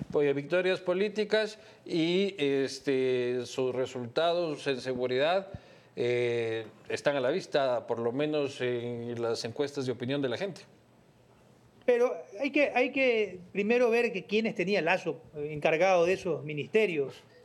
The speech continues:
Speaker 2: No es, eh, lo mismo,
Speaker 1: <laughs> Sí.
Speaker 2: eh, dependiendo de los titulares.
Speaker 1: Al mismo
Speaker 2: Entonces,
Speaker 1: que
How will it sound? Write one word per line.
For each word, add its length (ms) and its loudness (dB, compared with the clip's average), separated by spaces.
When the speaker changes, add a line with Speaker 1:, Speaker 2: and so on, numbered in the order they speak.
Speaker 2:
No 180 4
es, 320 4
eh, 400 -4
lo 140 2
mismo, 360 2
Speaker 1:
<laughs> 40 2
Sí. 60 -2
Speaker 2:
eh, 100 -4
dependiendo 560 0
de 100 4
los 180 -4
titulares. 540 2
Speaker 1:
Al 200 4
mismo 240 4
Speaker 2:
Entonces, 160 4
Speaker 1:
que 40 -8